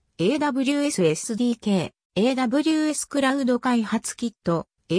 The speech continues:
ーダブリューエスシーディーケーを使用して、Amazonカレット十一、十七、二十一で実行されている新規、または既存のJavaベースのラムダ関数に対して、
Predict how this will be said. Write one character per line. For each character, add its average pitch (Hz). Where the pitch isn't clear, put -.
ー 302
ダ 294
ブ 277
リ 285
ュ 277
ー -
エ 269
ス 196
シ 269
ー -
デ 240
ィ 240
ー -
ケ 214
ー -
を 185
使 -
用 196
し -
て、 175
Amazon 233
カ 185
レ 214
ッ 214
ト 180
十 185
一、 185
十 254
七、 233
二 254
十 240
一 180
で 175
実 185
行 294
さ 285
れ 269
て 240
い 240
る 233
新 247
規、 -
ま 190
た 285
は 214
既 -
存 302
の 311
Java 247
ベ 277
ー 269
ス 220
の 180
ラ 156
ム 214
ダ 240
関 285
数 220
に 165
対 185
し -
て、 151